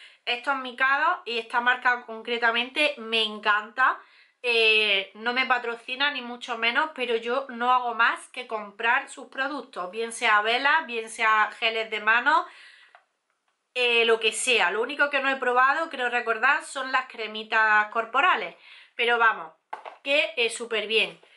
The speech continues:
Este tenía ganas de probarlo desde el verano que salió esta edición de sandía, que hay también un montón de cosas. Hay ambientadores para,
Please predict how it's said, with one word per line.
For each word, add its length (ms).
Este 520
tenía 320
ganas 300
de 120
probarlo 460
desde 280
el 120
verano 460
que 120
salió 680
esta 260
edición 440
de 100
sandía, 680
que 160
hay 440
también 560
un 120
montón 300
de 140
cosas. 460
Hay 180
ambientadores 760
para, 840